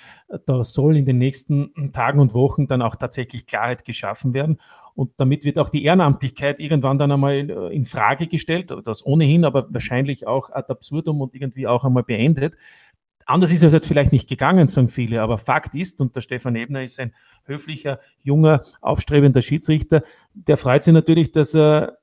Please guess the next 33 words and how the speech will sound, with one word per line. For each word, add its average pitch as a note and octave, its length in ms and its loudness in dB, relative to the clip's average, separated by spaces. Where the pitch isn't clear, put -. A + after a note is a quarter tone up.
internationales D#3 840 4
Feedback F3+ 420 -4
bekommt E3 400 0
und C#3+ 140 -4
auch - 160 -4
von D3+ 120 -2
dem C#3 120 0
ein C3+ 180 -4
oder D3+ 220 0
anderen D3+ 480 0
erfahrenen C#3+ 720 -2
Schiedsrichterbeobachter. C#3 1300 -4
Aber B2+ 160 -4
ansonsten C#3+ 640 -4
gibt's - 320 -8
nicht D#3 180 0
dieses C#3+ 340 -6
Feedback, D#3+ 580 -8
das - 140 -8
man C#3 120 -2
sich C3+ 180 -10
wahrscheinlich C#3 400 -6
wünschen C#3 380 4
würde. B2 180 0
Und A#2 80 0
das A#2+ 120 -14
ist C3+ 120 -10
ja C3 60 -6
die A#2 100 -10
Hauptkritik - 640 -6
vieler B2 220 -6
aktiver A#2+ 360 -8
Schiedsrichter, A#2 560 -10